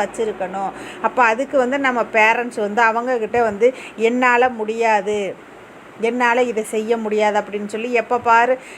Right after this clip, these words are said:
நம்ம சண்டை போட்டுக்கிட்டு, ஒரு மாதிரி அழுதுகிட்டு, ஒரு நெகட்டிவா பேசிக்கிட்டு, இந்த மாதிரிலாம் இருந்து அந்த சூழ்நிலையில வளர்ற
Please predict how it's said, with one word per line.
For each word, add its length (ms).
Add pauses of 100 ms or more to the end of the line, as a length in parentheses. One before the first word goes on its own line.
நம்ம 220
சண்டை 320
போட்டுக்கிட்டு, 600
ஒரு 160
மாதிரி 380
அழுதுகிட்டு, 760
ஒரு 320 (160)
நெகட்டிவா 640
பேசிக்கிட்டு, 580
இந்த 240
மாதிரிலாம் 500
இருந்து 400 (280)
அந்த 460 (100)
சூழ்நிலையில 600
வளர்ற 440